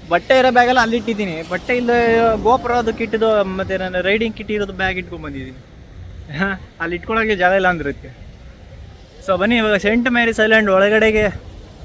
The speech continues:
ಪ್ರವೇಶ ಮಾಡೋಣ. ಹಿಂಗೆಲ್ಲ ಮಾಡಿ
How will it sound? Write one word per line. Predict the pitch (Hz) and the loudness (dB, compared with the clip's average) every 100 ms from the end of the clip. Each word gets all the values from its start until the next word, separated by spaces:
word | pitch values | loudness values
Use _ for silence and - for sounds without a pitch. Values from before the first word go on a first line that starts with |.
| - - - - - 170 | -20 -20 -18 -18 -12 -4
ಪ್ರವೇಶ | 170 185 196 202 180 - - - - - - - - - - 147 | 0 0 0 0 -2 -6 -20 -20 -20 -20 -20 -20 -20 -20 -6 0
ಮಾಡೋಣ. | 175 175 131 120 170 | 2 2 -2 -4 -2
ಹಿಂಗೆಲ್ಲ | 160 160 156 | 0 0 0
ಮಾಡಿ | 151 147 | 0 -2